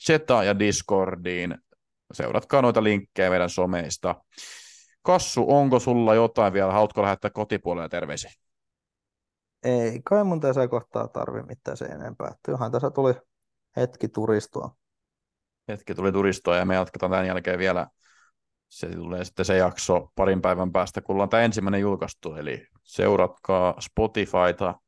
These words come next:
Speaker 1: herkeämättä. Kiitos, Kassu, sulle.
Speaker 2: Kiitos, Frans.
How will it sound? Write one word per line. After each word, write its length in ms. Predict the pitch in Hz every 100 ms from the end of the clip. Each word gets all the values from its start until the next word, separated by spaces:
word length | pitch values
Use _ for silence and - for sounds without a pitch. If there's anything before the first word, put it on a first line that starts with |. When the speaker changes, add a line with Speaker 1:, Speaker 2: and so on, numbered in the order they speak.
| _ _ _
Speaker 1:
herkeämättä. 1000 | 101 113 104 - 107 101 98 85 _ - 76
Kiitos, 300 | 143 131 -
Kassu, 280 | 123 110 123
sulle. 320 | 117 90 85 _ _ _ _ _ -
Speaker 2:
Kiitos, 300 | 113 113 -
Frans. 380 | - 110 -